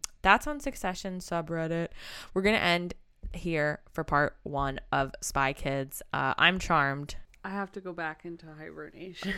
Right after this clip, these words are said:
Speaker 2: <laughs>
Speaker 1: You've got it. She's got her snacks with her, and she's sort of mama bearing a little bit with the dogs, sort of getting them to
Speaker 2: <laughs>
Speaker 1: follow, you know, when you see, like, a bear
Speaker 2: Mm.
Speaker 1: crossing the street, that's her with the babies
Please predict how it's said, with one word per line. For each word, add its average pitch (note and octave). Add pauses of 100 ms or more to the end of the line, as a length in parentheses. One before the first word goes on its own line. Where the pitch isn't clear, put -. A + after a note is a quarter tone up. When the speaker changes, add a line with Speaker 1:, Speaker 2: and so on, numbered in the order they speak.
Speaker 2:
<laughs> -
Speaker 1:
You've F#3
got E3+
it. E3
She's F#3
got E3
her C#4
snacks D#3+
with G3+
her, A3
and D3+
she's E3 (840)
sort F#3+
of F3+
mama E3+
bearing D3
a C#3+
little D3+
bit F3+
with G3+
the -
dogs, E3
sort -
of E3+
getting E3
them B3
to G3+
Speaker 2:
<laughs> -
Speaker 1:
follow, D#3
you E3+
know, F3+
when F3
you F3+
see, F#3
like, F#3
a F#3+
bear D3+
Speaker 2:
Mm. -
Speaker 1:
crossing D#3
the D3+
street, C#3+
that's C3+
her C#3+
with D3+
the G3
babies E3